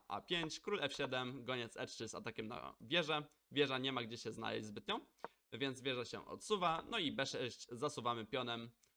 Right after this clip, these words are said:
Raczej na spokojnie by to Dawid wygrał. Jednak hetman bije D siedem, król bije D siedem, no i już tylko plus zero siedem dla białych.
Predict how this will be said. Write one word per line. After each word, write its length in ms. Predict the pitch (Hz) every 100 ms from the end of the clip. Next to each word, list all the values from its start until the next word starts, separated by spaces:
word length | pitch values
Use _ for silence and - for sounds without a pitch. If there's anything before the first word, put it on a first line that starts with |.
| _ _ -
Raczej 300 | 226 208 170
na 100 | 147
spokojnie 400 | - 127 131 123
by 100 | 110
to 220 | 110 113 117
Dawid 420 | 107 110 110 - _
wygrał. 340 | 104 135 120 107 - _ - -
Jednak 220 | 175 160
hetman 280 | 208 196 160
bije 180 | 147 131
D 100 | 117
siedem, 560 | 160 147 143 135 139
król 200 | - 147
bije 200 | 139 123
D 100 | 110
siedem, 380 | - 147 127 135
no 100 | 190
i 140 | 165
już 200 | 135 131
tylko 440 | - 117 120 117 117 _ _ -
plus 300 | 139 143 -
zero 400 | 117 110 127 120 107
siedem 520 | - 123 98 120 135 -
dla 280 | 113 110 107
białych. 320 | 104 120